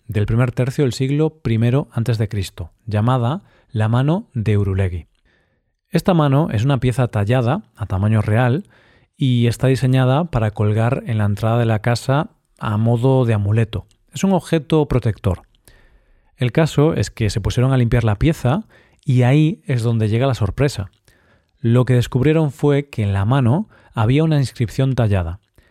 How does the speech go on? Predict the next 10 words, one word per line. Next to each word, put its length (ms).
que 120
escrita 520
en 140
alfabeto 420
latino 520
es 340
Sorioneku 1300
Tenekebekiratere 1900
Otirtan 920
Eseakari 1160